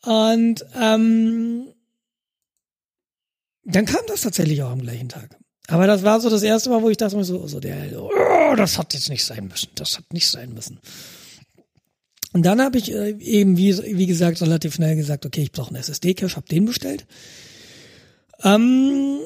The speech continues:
und hab dann aber auch sehr schnell gesagt, okay, ich brauch noch zwei Festplatten und mehr ram. Und hab die auch noch bestellt. Und das sind aber zwei unterschiedliche Pakete. Ähm, die haben am gleichen Tag Mindfactory verlassen.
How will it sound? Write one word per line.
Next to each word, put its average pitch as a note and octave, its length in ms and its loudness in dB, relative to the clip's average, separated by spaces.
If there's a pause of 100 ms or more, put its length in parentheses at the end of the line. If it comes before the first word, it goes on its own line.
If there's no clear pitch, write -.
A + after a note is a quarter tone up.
(100)
und F#3+ 160 6
hab F#3+ 140 2
dann A3+ 160 4
aber G#3+ 240 2
auch G#3 140 2
sehr G#3 220 2
schnell A3 200 2
gesagt, G3+ 240 0
okay, G3+ 180 0
ich F#3+ 80 0
brauch F3+ 160 -2
noch F3+ 100 0
zwei F3 180 -2
Festplatten D#3 400 -4
und C#3+ 60 -2
mehr C3 140 -2
ram. A2 160 -12 (800)
Und F3+ 180 4
hab E3 180 -4
die A3+ 160 6
auch D#3+ 100 2
noch D3+ 120 2
bestellt. G#2+ 420 -10
Und D#3+ 200 0
das E3+ 140 2
sind F#3 100 2
aber D#3 180 2
zwei D#3 180 -4
unterschiedliche D3+ 580 -4
Pakete. - 380 -16 (1160)
Ähm, E3 380 0
die A3 300 4
haben G#3 360 0
am G#3+ 180 2
gleichen G3+ 380 4
Tag G3+ 420 0
Mindfactory D3+ 640 -4
verlassen. B2 480 -6